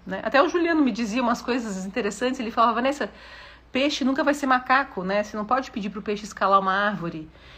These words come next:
E também não pode pedir pro macaco viver debaixo do, do, do oceano, porque ele precisa respirar, né?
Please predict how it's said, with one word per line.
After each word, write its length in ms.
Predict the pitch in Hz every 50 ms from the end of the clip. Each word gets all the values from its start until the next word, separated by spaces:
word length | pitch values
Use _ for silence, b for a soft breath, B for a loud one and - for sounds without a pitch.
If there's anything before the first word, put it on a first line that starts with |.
| B B B
E 40 | 190
também 200 | 180 208 208 226
não 80 | 226 214
pode 200 | 233 226 220 -
pedir 160 | - 185 214
pro 120 | 180 202
macaco 420 | 208 196 196 - 196 202 - - 175
viver 260 | 175 170 185 202 202
debaixo 400 | 180 196 175 180 180 190 180 208
do, 400 | 180 185 180 175 170 170 165 165
do, 260 | 151 165 160 160 160
do 160 | 156 160 170 175
oceano, 400 | 180 180 - 208 190 214 226 226
porque 100 | - 247
ele 60 | 214
precisa 180 | - - 247
respirar, 720 | 233 247 - - - 247 220 220 233 247 233 180 180 180 -
né? 280 | - 220 185 196 208